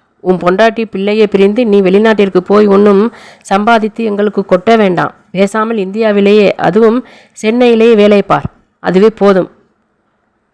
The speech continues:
"குண்டு சட்டிக்குள் குதிரை ஓட்ட சொல்றீங்களா? அந்த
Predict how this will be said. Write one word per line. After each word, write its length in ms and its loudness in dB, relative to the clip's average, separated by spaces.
"குண்டு 220 -2
சட்டிக்குள் 520 -2
குதிரை 260 2
ஓட்ட 220 0
சொல்றீங்களா? 580 -2
அந்த 280 0